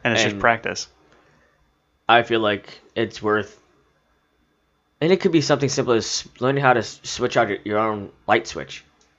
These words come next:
Speaker 2: 'Cause you're gonna spend a hundred fifty, two hundred bucks for somebody to come switch one or two light switches out for you. Learning how to do small stuff like that saves you, that saved me tons of money.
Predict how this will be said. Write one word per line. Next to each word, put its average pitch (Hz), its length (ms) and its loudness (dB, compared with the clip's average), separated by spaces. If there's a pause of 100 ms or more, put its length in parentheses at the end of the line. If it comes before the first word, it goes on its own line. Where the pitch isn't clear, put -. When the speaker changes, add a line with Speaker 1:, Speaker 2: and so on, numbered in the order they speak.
(1120)
Speaker 2:
'Cause 127 160 -4
you're 139 80 0
gonna 127 140 2
spend 139 340 0
a 104 60 -6
hundred 104 260 -4
fifty, - 180 -12
two 113 140 -4
hundred 98 160 -2
bucks 110 200 0
for - 60 -14
somebody 104 220 -4
to - 80 -14
come 104 160 -6
switch 107 340 -8
one 107 140 -2
or 107 60 -6
two 104 180 -10
light 113 180 -4
switches 85 320 -10
out 87 160 -2
for 87 180 -8
you. 98 180 -6 (840)
Learning 123 240 0
how 120 120 6
to 120 60 2
do 110 180 0
small 101 420 0
stuff 123 220 2
like 98 180 0
that 101 300 0 (800)
saves 120 480 2
you, 113 280 -6 (580)
that 135 200 4
saved 110 280 0
me 117 100 0
tons 110 340 -4
of 90 60 -10
money. 87 240 -8